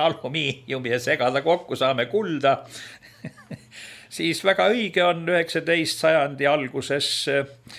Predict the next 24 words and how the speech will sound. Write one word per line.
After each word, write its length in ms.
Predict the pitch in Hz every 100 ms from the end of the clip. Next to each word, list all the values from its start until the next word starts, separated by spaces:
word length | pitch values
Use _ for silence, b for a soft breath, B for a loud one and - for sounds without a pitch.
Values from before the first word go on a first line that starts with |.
| B B B
aastal 340 | 139 139 120
tuhat 240 | 139 135
üheksasada 480 | 156 135 - 127 135
suri 380 | - 202 190 160
Friedrich 560 | - 160 156 151 120 -
Nietzsche 380 | 180 196 - 143
raamatus 560 | 151 139 127 - -
Nõnda 300 | 139 139 127 135
rääkis 380 | 117 - -
Zarathustra, 800 | 127 117 110 254 240 - 147 131 120 - B B B B B B
et 460 | 135 139 - - -
kui 260 | 151 143 147 220
inimene 680 | 262 170 113 104 95 80 85
on 240 | 117 123 135
midagi, 560 | - 123 82 80 80
mida 260 | 101 139 123 120
peab 300 | 127 127 247
ületama, 720 | 254 123 - - 82 76 76 - _ _ _ _ _ - b b b b
siis 260 | 110 92
järelikult 600 | 95 87 87 98 123 120
me 100 | 135
peame 280 | 131 156 160
pürgima 560 | 160 208 202 208 208 220 285
üliinimesse. 1000 | 262 143 117 104 80 80 - - -